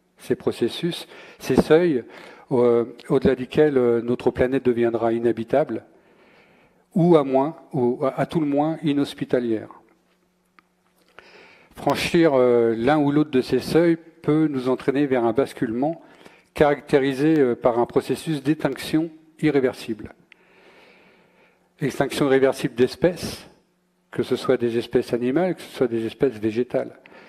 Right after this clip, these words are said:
C'est ce qu'on appelle la biodiversité. L'extinction de masse qu'on connaît aujourd'hui de biodiversité, c'est pas simplement les animaux, ce sont aussi les plantes. Euh,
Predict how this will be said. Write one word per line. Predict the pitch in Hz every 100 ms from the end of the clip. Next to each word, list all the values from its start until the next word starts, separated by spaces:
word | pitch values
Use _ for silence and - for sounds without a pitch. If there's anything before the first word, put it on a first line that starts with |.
| _
C'est | - 127
ce |
qu'on | -
appelle | 127 123 139
la | 123
biodiversité. | 127 127 127 113 151 - 131 135 - - - -
L'extinction | 113 - 120 - 127
de |
masse | 127 135 135 - - -
qu'on | 123
connaît | 139 139
aujourd'hui | 131 117 117 123 175 160 123
de | 120
biodiversité, | 120 127 120 113 - 117 139
c'est | 143 -
pas | 113
simplement | - 110 110 110
les | 107 107
animaux, | 107 107 110 - - - -
ce | - - -
sont | 127 135
aussi | 120 - -
les | 120
plantes. | 113 117 113 - - - - - - - - - - _ 143
Euh, | 120 120 120 120